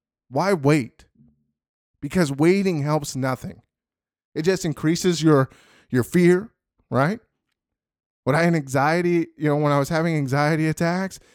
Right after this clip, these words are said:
guess what? I was just always worried about fear and things that probably weren't gonna happen, right? I started worrying about all these things, and guess what? None of them ever happened. And I wasted a lot of time.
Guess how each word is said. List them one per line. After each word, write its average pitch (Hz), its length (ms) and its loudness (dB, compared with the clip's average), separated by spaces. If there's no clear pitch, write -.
guess 170 220 -2
what? 190 180 0
I 165 60 2
was 160 140 0
just 156 120 -6
always 160 320 2
worried 175 300 6
about 165 240 2
fear 208 280 0
and 151 160 2
things 180 220 -4
that 170 100 -6
probably 196 300 -6
weren't 196 200 -4
gonna 175 120 -6
happen, 170 440 -8
right? 175 280 2
I 175 100 2
started 190 300 4
worrying 214 280 4
about 175 200 2
all 190 120 2
these 202 220 -6
things, 208 220 2
and 175 100 -4
guess 180 180 0
what? 160 200 2
None 175 180 0
of 165 140 -2
them 151 140 -2
ever 135 220 0
happened. 98 380 -6
And 135 80 -2
I 151 40 2
wasted 139 280 0
a 113 40 -4
lot 110 260 0
of 113 80 -4
time. 90 280 -14